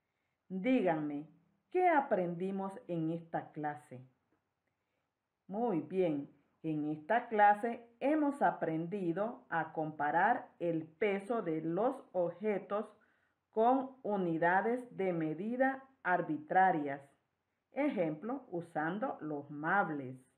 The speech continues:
Y representar el peso con los números a través de la medición. Apliquemos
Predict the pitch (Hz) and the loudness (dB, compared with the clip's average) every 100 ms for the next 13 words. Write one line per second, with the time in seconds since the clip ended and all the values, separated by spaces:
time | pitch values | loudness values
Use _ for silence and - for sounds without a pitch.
0 | _ _ _ _ _ _ _ 233 294 269 | _ _ _ _ _ _ _ -2 0 2
1 | 190 175 160 151 151 - 208 247 254 - | 0 0 -4 -4 -4 2 4 4 2 2
2 | 233 214 294 302 - _ _ _ _ _ | 2 2 -4 -8 -10 _ _ _ _ _
3 | - 185 165 160 160 170 240 262 196 156 | -2 0 0 -2 -4 0 4 6 4 -2
4 | 143 139 _ _ _ 208 208 165 156 151 | -6 -10 _ _ _ 2 2 2 0 4
5 | 185 277 - - _ _ 160 170 160 160 | 4 2 -2 -14 _ _ -4 0 2 4
6 | 185 240 - 165 175 170 147 139 - 175 | 4 2 -2 -4 2 2 0 -6 -8 -4
7 | 180 180 147 143 - _ _ _ _ _ | 4 4 4 -2 -12 _ _ _ _ _
8 | _ _ _ _ _ _ _ _ _ _ | _ _ _ _ _ _ _ _ _ _
9 | _ _ _ _ - 185 185 - 180 175 | _ _ _ _ -2 2 2 0 -6 -2
10 | 220 247 285 320 | 0 2 4 2